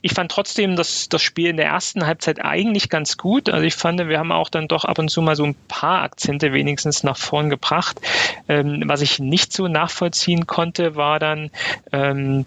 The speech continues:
dass dann, äh, Louis Samson relativ, äh, schnell, relativ früh, wo nach zehn Minuten dann, äh, nach der P K die Schuster dann gegeben hat,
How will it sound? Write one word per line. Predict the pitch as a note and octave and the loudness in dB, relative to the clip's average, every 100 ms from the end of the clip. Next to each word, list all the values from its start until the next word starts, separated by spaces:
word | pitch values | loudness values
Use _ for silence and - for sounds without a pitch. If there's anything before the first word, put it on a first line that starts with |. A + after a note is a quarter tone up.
| - | 0
dass | C#3 - | -2 0
dann, | C#3+ C3+ C#3 | 0 0 0
äh, | D3 | 0
Louis | C3 C3+ C#3 - | 0 0 0 2
Samson | D3 F#3+ D#3+ C3+ C3 | 0 2 2 0 -2
relativ, | B2 C3+ C#3+ - D3+ C#3+ - - | 0 0 0 -2 0 0 -2 -4
äh, | D3 C#3+ C#3+ | -2 0 0
schnell, | - - C3+ C#3 D#3+ | 2 0 0 0 2
relativ | D#3 C#3 - - | 2 -2 -4 -8
früh, | - D#3 D#3+ | -2 0 2
wo | D3 | 0
nach | C#3 - | 0 -2
zehn | - D3 | 0 2
Minuten | C#3+ C3+ E3+ D#3 | 2 2 2 2
dann, | C#3 C3+ C#3 | 2 2 2
äh, | C#3 - - - | 2 2 0 0
nach | C#3+ C3+ | -2 0
der | D3+ C#3+ C#3+ C#3 | 0 2 2 -2
P | - C#3 | -2 -4
K | - C#3+ | 0 0
die | D3 | 0
Schuster | - D3+ - | -2 -2 0
dann | C#3 | 0
gegeben | C3+ C3+ C#3 | 0 0 2
hat, | C#3 | 0